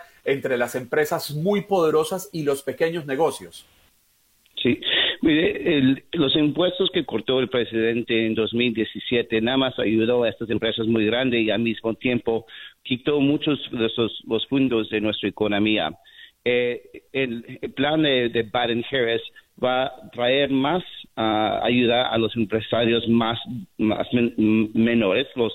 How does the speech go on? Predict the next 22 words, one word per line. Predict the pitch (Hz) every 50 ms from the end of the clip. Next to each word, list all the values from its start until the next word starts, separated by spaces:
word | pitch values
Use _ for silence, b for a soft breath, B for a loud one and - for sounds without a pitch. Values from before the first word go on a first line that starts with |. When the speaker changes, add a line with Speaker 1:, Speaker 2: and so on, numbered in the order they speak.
| -
Speaker 2:
los | - - 107 104 - -
chiquitos, | - - - - 123 110 - - 110 123 - - B B B B B B B
y | - 131 123 123
especialmente | 120 - - 135 - 156 147 143 139 139 127 - 156
va | 135 - 123 117
a |
asistir | 117 - - - 120 - - - 127 127 120 117
a | 120 120
los | 107 104 113 107 - - -
que | - 110 104
tienen, | - - 120 113 113 117 120 120 113 117 b b b _
ah, | - 101 101 101 98 95 98 92 - - - -
de | - - - 117 120 117 110 110 -
origen | - 117 113 113 127 120 - - 135 123 120 117 -
latino | - 113 104 95 - - 135 135 147 147
o | 117 104 104
afroamericano, | 101 - 123 113 107 104 98 - - 113 98 98 92
porque | - 110 - - 113
muchos | 113 120 135 - 160 143
de | 139 123
esos | - - 123
negocios | 120 117 107 101 117 117 - - 120 -